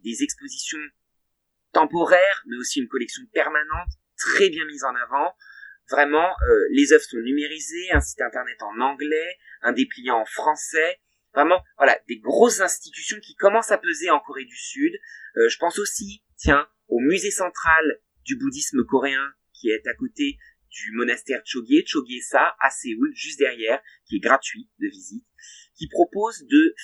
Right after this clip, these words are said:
faire des synthèses entre les collections des musées coréens présents en province, j'y reviendrai. Et ça, ces nouvelles institutions, à Séoul notamment, ils ont les moyens de travailler sur le patrimoine coréen, et ça, c'est vraiment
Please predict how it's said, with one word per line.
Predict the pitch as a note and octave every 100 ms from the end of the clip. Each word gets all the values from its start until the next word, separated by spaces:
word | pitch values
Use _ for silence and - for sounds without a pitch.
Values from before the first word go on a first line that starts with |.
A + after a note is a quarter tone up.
| - - - - -
faire | F#3+ G3+ G#3 -
des | C#3+
synthèses | - - G3+ - E3 F3 F#3
entre | E3 -
les | B2
collections | - D3+ C#3+ - E3
des | A#2
musées | A2 D3 D#3 F3+ F3+
coréens | D#3 C3 C3 C#3+ _ - _
présents | - - F#3+ F3+ F3+ - _ _ _ _ _
en | D3+
province, | D#3 C#3 B2 C3 E3+ -
j'y | - C3+
reviendrai. | A2+ A2+ G#2+ B2 - _ _ _ _ _ _ _ _ -
Et | C4+
ça, | - G#3+ G#3+ A3+ - - -
ces | - D4
nouvelles | C#3+ F#3+ G#3 G#3 E3
institutions, | E3+ - - - - - F3 -
à | -
Séoul | F3+ - F3+ E3
notamment, | C#3 C3 C#3 C#3 D#3 F#3 _ _ _ _ _ _ _ _ _
ils | D3+ D3 G#3+
ont |
les | A#3+ G#3
moyens | F#3 E3+ F3
de |
travailler | - D3+ C#3+ D3
sur | -
le | C3
patrimoine | C3 - C3 B2+
coréen, | C3 D#3+
et | F3
ça, | -
c'est | - C#3
vraiment | A2 C#3+ D3 D#3